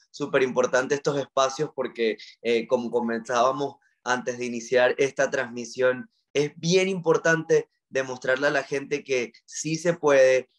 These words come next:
que solo uno tiene que tener constancia y no importa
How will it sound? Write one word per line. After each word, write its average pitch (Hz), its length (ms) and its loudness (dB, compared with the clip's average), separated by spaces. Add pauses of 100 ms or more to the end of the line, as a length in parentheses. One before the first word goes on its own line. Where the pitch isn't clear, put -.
(120)
que 123 460 0
solo 147 400 0
uno 156 180 -4
tiene 151 220 -6
que 147 80 -2
tener 139 280 -4
constancia 151 760 -4 (180)
y 139 80 -10
no 156 100 -2
importa 185 680 2